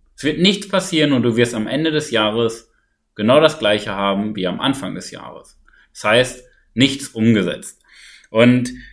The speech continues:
deswegen möchte ich dir schon mal die Augen öffnen, was denn die entscheidenden Punkte sind, die deinen Erfolg verhindern. Denn wir sind ja so langsam, aber sicher, ja, so im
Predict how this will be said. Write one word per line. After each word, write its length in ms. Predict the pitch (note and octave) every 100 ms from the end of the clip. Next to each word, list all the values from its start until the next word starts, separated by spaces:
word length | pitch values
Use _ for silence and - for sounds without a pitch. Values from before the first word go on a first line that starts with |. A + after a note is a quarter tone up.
| - -
deswegen 340 | D#3+ F3+ F#3+
möchte 220 | E3+ E3+ D#3
ich 60 |
dir 100 | D3+
schon 180 | C#3+ D3
mal 140 | C3+
die 120 | B2 A#2
Augen 260 | D3+ E3+
öffnen, 560 | A#2+ A#2+ C3+ B2+ D3 -
was 360 | G#2 C3 F3 -
denn 160 | D3+
die 120 | C3 C3
entscheidenden 680 | A2+ - C#3 D#3+ D#3+ C3
Punkte 400 | - C#3+ E3 E3
sind, 300 | G#2 A#2 A#2+
die 100 | A2+
deinen 520 | F#2 A#2+ D3+ D#3+ E3 E3
Erfolg 640 | G#2+ - B2 A#2+ A#2+ - _
verhindern. 680 | - G2+ B2 D3 G2 - - - - -
Denn 160 | A#2+ C#3
wir 100 | E3
sind 100 | G#3+
ja 120 | G3
so 120 | E3+
langsam, 1000 | C3 A2 C3+ G3 G#3+ G#3 F3 F3+ F3+ F3+
aber 300 | C3+ B2 A#2+
sicher, 680 | A2 E3+ - E3+ D3+ D3+ D3+ - _ _ _ _
ja, 240 | A#2+ C#3 D#3
so 140 | C3
im 460 | D#3 D3+ D3+ D3